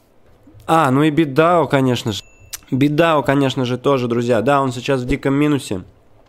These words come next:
Но посмотрите на недельные свечи, на эту голову и плечи потенциально. Это смотрит, ну, куда-то туда просто. Поэтому BitDAO тоже я держу в локальной просадке, но держу.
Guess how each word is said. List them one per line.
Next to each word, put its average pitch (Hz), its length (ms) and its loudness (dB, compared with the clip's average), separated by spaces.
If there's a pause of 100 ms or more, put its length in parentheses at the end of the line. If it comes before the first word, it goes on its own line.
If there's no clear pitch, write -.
(220)
Но 135 120 -2
посмотрите 139 580 -2
на 123 360 0 (640)
недельные 131 640 0
свечи, 135 560 -4 (380)
на 117 200 0
эту 120 160 -2
голову 123 380 0
и - 20 -6
плечи 123 400 -2
потенциально. 104 580 -4
Это 101 180 -8
смотрит, 117 440 -6
ну, 120 100 -4
куда-то 123 340 -4
туда 127 300 -2
просто. 113 400 -6 (540)
Поэтому 123 360 0
BitDAO 127 380 2
тоже 113 300 0
я 101 80 2
держу 127 420 0 (160)
в - 80 -10
локальной 117 380 0
просадке, 135 640 -2 (340)
но 117 140 2
держу. 123 460 0